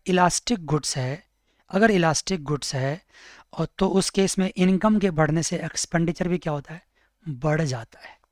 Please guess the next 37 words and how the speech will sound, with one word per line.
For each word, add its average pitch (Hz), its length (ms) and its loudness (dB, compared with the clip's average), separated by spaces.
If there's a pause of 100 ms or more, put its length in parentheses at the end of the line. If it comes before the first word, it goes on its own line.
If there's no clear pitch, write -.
(420)
ये 151 100 0
साबित 147 280 -4
करना। 156 200 -6
तो 160 80 -6
दूसरी 165 240 0
बात, 147 160 -2 (540)
if 240 220 4 (120)
ई 220 180 6
वाई 240 380 6
equals - 460 0
to 240 180 4
one, 175 220 2
तो 214 140 2
क्या 196 140 2
होगा? 170 240 2 (580)
इसका 190 240 2
मतलब 196 360 4 (400)
न्यू 175 360 6
एक्सपेंडिचर, 214 680 2 (1200)
इनकम 180 340 2
बढ़ने 170 220 6
के 180 80 2
बाद 175 180 4
का 202 80 -2
एक्सपेंडिचर, 196 480 0 (380)
और 165 260 -4
ओल्ड 202 260 8
एक्सपेंडिचर, 180 560 0 (360)
इनकम 185 380 2
बढ़ने 165 240 4
से 175 120 -4
पहले 170 240 2
का 175 60 4
एक्सपेंडिचर 156 520 -2 (260)
are 147 80 0
the 147 120 -4
same, 135 240 -4